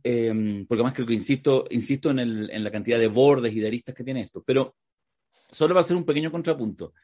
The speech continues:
Ayer me contaban mis hijas que, que estuvieron en, en Puerto Montt en, en casa de sus abuelos, em, abuela y abuelo, y ellos, a-, hablando hace dos días, cuando se sabe esta noticia,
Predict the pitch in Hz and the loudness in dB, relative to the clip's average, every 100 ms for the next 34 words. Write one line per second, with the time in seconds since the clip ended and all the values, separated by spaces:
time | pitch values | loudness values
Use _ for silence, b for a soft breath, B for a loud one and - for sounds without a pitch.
0 | b b - 113 143 151 135 117 131 135 | b b -6 -2 -2 0 -2 -2 -2 0
1 | 127 113 127 139 165 160 117 104 95 85 | 2 4 2 0 -4 -6 -4 -2 -4 -8
2 | - - 101 104 104 95 95 95 101 - | -16 -6 -4 -2 -2 -6 -8 -8 -8 -6
3 | 95 98 107 101 90 90 92 98 107 107 | -4 -2 -2 -2 -4 -8 -4 -4 -2 -2
4 | 95 101 117 127 185 - b b b b | 0 6 6 6 2 -8 b b b b
5 | b b - 120 113 110 107 104 104 104 | b b -2 4 6 6 4 2 0 0
6 | 101 101 101 98 95 - 98 110 107 101 | 0 -2 -4 -6 -8 -10 -4 0 2 2
7 | 113 139 175 190 _ _ _ _ _ - | 2 0 0 -6 _ _ _ _ _ -2
8 | 131 156 170 190 185 _ _ _ - - | 4 4 4 2 -2 _ _ _ -20 -20
9 | - - - 101 117 120 107 - 104 117 | -20 -20 -10 -4 -2 -2 -4 -4 -2 -2
10 | 120 139 117 - 101 87 95 120 110 120 | -2 -2 -2 -4 -10 -12 -10 -8 -6 -4
11 | 113 117 139 143 175 | -6 -4 -4 -4 -6